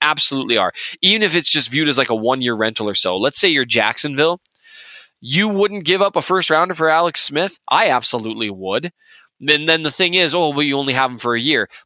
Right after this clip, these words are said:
But if you get him there and he feels appreciated and you trade for him and the team has success, you've got the ability to franchise him or re-sign him. So really, having a quarterback for a year, because if he's good enough, he's worth franchising,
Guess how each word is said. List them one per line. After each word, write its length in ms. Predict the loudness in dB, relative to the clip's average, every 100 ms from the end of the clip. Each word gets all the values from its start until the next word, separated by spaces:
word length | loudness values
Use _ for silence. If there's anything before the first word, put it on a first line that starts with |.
| 0
But 120 | 0
if 140 | 2
you 80 | -2
get 240 | 0 2 2
him 140 | 2
there 280 | 2 2 2
and 200 | 0 -2
he 120 | -4
feels 380 | -4 -2 -2 -2
appreciated 720 | -4 -2 0 2 2 2 0
and 100 | -4
you 80 | -2
trade 340 | 0 0 -2
for 200 | -2 -2
him 80 | -2
and 80 | -6
the 40 |
team 220 | -4 -2
has 140 | -2 -2
success, 400 | -2 0 0 -2 -14 -18 -6
you've 300 | -2 -2 0
got 320 | 0 2 0 -2
the 140 | 0 0
ability 640 | 2 0 0 2 0 -2 -6 _
to 100 | -10
franchise 640 | -2 2 2 2 2 0 0
him 240 | -4 -4
or 180 | -4 -4
re-sign 500 | -4 -6 -2 -2 -4
him. 200 | -8 -14 _
So 260 | -2 0
really, 360 | 2 2 0 -2 -8 -4
having 280 | 0 0 -2
a 40 |
quarterback 500 | -2 -2 2 0 0
for 180 | -2 -2
a 40 |
year, 440 | 0 -2 0 0 -4 -14 _ -8
because 280 | -2 -2
if 60 | -2
he's 160 | -4 -2
good 200 | -2 0
enough, 240 | 0 0
he's 180 | -4 -6
worth 240 | -4 -4
franchising, 760 | -2 0 0 2 0 0 -4